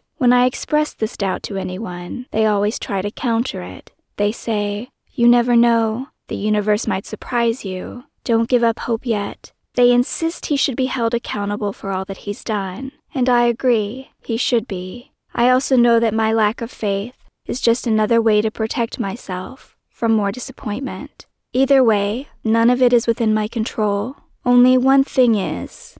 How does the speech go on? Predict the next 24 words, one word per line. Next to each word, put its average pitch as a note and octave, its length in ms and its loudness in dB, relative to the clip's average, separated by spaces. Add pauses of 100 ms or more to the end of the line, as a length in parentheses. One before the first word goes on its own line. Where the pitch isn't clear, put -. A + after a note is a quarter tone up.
(120)
how A3+ 320 0
will A#3+ 200 4
I A#3 100 2
process - 580 -6
my A3 140 0
mother's G#3 400 -2
death? G3 500 -6 (180)
How A#3+ 280 2
will A#3 160 4
I A#3 140 0
grieve B3 380 0
her? G3 420 -8 (320)
How B3+ 260 4
will D4+ 140 4
I D4 100 0
put B3+ 380 -4
all B3 200 0
of C#4 120 0
this - 240 -2
darkness A3+ 760 -2 (120)
and A#3 100 0
despair A3 460 0
to - 160 -6
rest? A3 680 -6